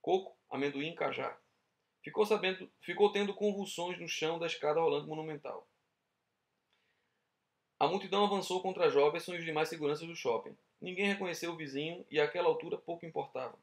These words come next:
Alguns caíram com os choques, mas os outros tomaram as armas não letais e espancaram os seguranças que não conseguiram entrar na administração. Joberson perdeu dois dentes antes de desmaiar em decorrência de um golpe dado com uma barra de ferro extraída do corrimão de acessibilidade da escadaria que dava para o estacionamento.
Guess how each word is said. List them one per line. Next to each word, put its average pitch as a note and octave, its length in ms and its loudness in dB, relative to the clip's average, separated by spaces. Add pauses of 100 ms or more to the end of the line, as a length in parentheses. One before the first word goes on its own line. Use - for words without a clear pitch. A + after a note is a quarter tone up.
(460)
Alguns F3 320 0
caíram F3 500 0
com D#3+ 140 -4
os D#3+ 80 -4
choques, - 420 0 (260)
mas C3 200 -2
os C#3+ 120 -6
outros D#3 220 -6
tomaram C#3+ 320 2
as C3 100 2
armas C3+ 240 2
não C#3+ 120 -2
letais D3 400 2
e - 20 -8
espancaram C#3+ 480 -2
os D3+ 60 -6
seguranças D3 600 -4 (300)
que - 80 -8
não F#3 140 -2
conseguiram E3+ 420 -6
entrar D3+ 220 4
na D#3 60 0
administração. D#3+ 540 -4 (500)
Joberson F3 420 6
perdeu D#3+ 300 -2
dois G3 200 4
dentes - 500 -4
antes E3+ 240 -6
de E3 60 -18
desmaiar E3 580 6
em D#3+ 100 -2
decorrência D#3 480 0
de E3+ 100 -10
um E3 80 -6
golpe C#3+ 260 4
dado C3+ 360 4 (300)
com E3+ 100 -10
uma F3+ 140 2
barra D#3+ 160 8
de E3 100 0
ferro D3+ 260 2
extraída D#3 340 2
do E3+ 100 -8
corrimão F3 400 0
de E3+ 60 -2
acessibilidade D#3+ 640 -2
da E3 80 -2
escadaria D#3 500 -2
que D3+ 100 -12
dava C#3 240 2
para C3+ 140 -2
o C#3 40 -2
estacionamento. B2+ 580 -8